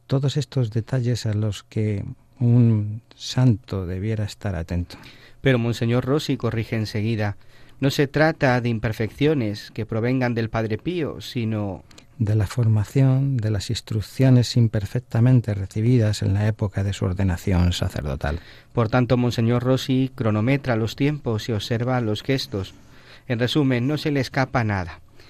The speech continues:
Speaker 2: Después de lo que ha visto y registrado, tiene la conciencia de ser un intérprete inteligente hasta llegar a su primera conclusión.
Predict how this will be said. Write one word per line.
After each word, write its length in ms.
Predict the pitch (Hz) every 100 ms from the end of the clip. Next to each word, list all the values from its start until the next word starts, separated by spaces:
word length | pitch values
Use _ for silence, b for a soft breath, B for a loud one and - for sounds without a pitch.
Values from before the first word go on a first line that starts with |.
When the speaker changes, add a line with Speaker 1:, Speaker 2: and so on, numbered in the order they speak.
| B -
Speaker 2:
Después 320 | 117 - 131
de 120 | 135
lo 100 | 131
que 140 | 135
ha 80 | 127
visto 600 | 131 139 - 131 123 117 -
y 160 | 127
registrado, 800 | 120 117 - 104 - 131 127 117 - b b -
tiene 220 | 143 160
la 140 | 151
conciencia 760 | 135 123 110 156 165 - 110 107
de 140 | 107
ser 260 | - 131 123
un 100 | 117
intérprete 580 | 110 107 135 135 131 123
inteligente 760 | 113 107 110 139 139 131 98 - b b
hasta 300 | - 139 -
llegar 400 | 147 131 123 131
a 60 | 123
su 140 | - 113
primera 420 | 113 113 120 117
conclusión. 720 | 110 101 98 95 104 92